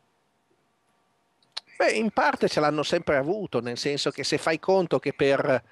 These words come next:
eh, i primi anni ruggenti del, dell'era Berlusconi, la, l'ammirazione per il, per il soggetto era che, che siccome, siccome si era, eh,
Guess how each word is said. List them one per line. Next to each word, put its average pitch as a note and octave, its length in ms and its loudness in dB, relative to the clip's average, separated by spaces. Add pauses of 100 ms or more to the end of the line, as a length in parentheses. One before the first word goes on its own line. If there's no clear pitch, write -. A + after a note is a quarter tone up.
(500)
eh, C3 440 -2
i D#3+ 120 -14
primi F#3 460 0
anni F3 440 2
ruggenti D#3 760 0
del, B2+ 880 4
dell'era D3 460 2
Berlusconi, D3+ 1040 0
la, B2+ 340 -2
l'ammirazione C#3+ 840 0
per C#3 200 0
il, C3 460 2
per C#3 120 -6
il C#3 100 -10
soggetto D3 720 0
era C3 320 2
che, A#2 440 -2 (580)
che A#2 2250 -6 (420)
siccome, A#2+ 920 0
siccome C3+ 440 0
si C#3 160 0
era, B2 300 4 (480)
eh, A2 600 -2